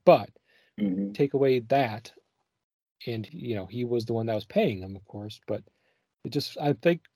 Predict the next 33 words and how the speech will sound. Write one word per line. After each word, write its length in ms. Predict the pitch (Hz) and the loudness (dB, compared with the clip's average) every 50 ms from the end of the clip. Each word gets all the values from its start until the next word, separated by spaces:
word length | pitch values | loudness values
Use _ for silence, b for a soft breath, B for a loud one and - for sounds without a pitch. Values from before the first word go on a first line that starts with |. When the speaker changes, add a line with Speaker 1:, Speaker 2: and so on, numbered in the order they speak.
| _ _ | _ _
Speaker 1:
for 100 | - 131 | -4 -2
them, 400 | 117 123 127 127 120 113 110 110 _ _ _ - | 0 2 0 0 0 -2 -4 -8 _ _ _ -12
for 100 | - 120 | -12 -4
some 200 | - 143 131 120 | -2 -2 -2 0
of 60 | 107 | -2
them, 160 | 104 104 98 | -2 -4 -4
especially 460 | 98 95 - - 107 107 - - 101 | -6 -6 -4 -4 -4 -4 -4 -6 -8
in 100 | 104 101 | -8 -8
the 60 | 98 - | -8 -8
early, 340 | - 104 104 98 98 92 | -8 -8 -8 -8 -8 -8
early 300 | - 101 101 95 95 92 | -8 -8 -8 -8 -8 -8
days, 360 | 90 92 92 92 92 95 - - _ _ _ _ _ _ | -8 -6 -6 -8 -8 -10 -14 -20 _ _ _ _ _ _
it 100 | - 107 | -14 -12
just 240 | 107 113 110 - - | -10 -10 -12 -2 2
felt 180 | - 131 - - | 2 4 4 2
like 200 | 117 107 104 104 _ _ _ _ _ _ _ _ _ _ _ _ | -2 -8 -10 -10 _ _ _ _ _ _ _ _ _ _ _ _
more 240 | 110 104 101 101 95 | -6 -6 -4 -4 -6
than 160 | 92 92 90 - | -8 -10 -12 -12
that. 260 | - - - - - _ _ _ _ _ _ _ | -14 -14 -16 -18 -20 _ _ _ _ _ _ _
They 80 | 117 110 | -10 -10
felt 300 | - - - 107 101 - | -6 -6 -6 -6 -6 -6
more 240 | - 104 101 98 95 | -8 -10 -10 -10 -10
like 380 | 95 92 92 - - - - _ _ _ _ _ _ _ _ _ _ _ _ - | -10 -10 -10 -10 -10 -14 -16 _ _ _ _ _ _ _ _ _ _ _ _ -16
true 280 | - - 147 139 123 | -2 2 4 4 4
friends. 500 | 113 - - 107 - - - - - - _ _ _ _ _ _ _ _ _ _ _ _ _ _ _ _ _ _ _ _ _ _ _ _ _ _ _ _ _ _ - | 2 0 -6 -10 -10 -12 -14 -16 -18 -20 _ _ _ _ _ _ _ _ _ _ _ _ _ _ _ _ _ _ _ _ _ _ _ _ _ _ _ _ _ _ -6
So 120 | - 143 | 0 2
I 80 | 131 139 | 2 4
get 240 | 120 139 131 - - | 4 2 2 0 -2
that, 220 | 123 117 127 123 | -6 -6 -4 -4
and 160 | 127 127 131 | -4 -2 0
I 100 | 131 131 | 0 0
don't 120 | 131 123 117 | 2 2 2
wanna, 260 | 117 117 113 107 | 0 0 0 -4